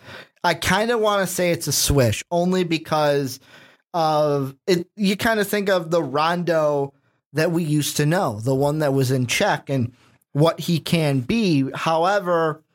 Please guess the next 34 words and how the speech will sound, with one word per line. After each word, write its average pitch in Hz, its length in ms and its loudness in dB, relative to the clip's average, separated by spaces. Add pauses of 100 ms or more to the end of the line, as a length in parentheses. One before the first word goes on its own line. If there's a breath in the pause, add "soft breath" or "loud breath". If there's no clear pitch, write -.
(920)
the 151 160 2
Kings 180 320 0
is 147 200 0
not 147 300 2
a 156 60 0
good 147 240 -2
situation. 143 720 -2 (500 soft breath)
You 139 100 -2
got, 160 240 0
yeah, 190 160 2
you 202 140 0
got 185 200 -2
George 170 300 -2
Karl, 170 360 0
who's 143 220 -2
worked 151 320 -4
with 143 280 0 (360 soft breath)
Ty 165 220 0
Lawson 147 680 0 (100)
and 139 140 0
can 139 140 -2
work 147 220 -2
with 147 120 0
a 135 40 0
point 151 320 -2
guard. 131 300 -2 (440)
But 147 100 -6
you 175 120 0
already 214 200 0
got 190 280 -2
dysfunction 170 720 -2
with 139 280 0 (380 loud breath)
Vlade 160 540 0
saying, 151 460 -2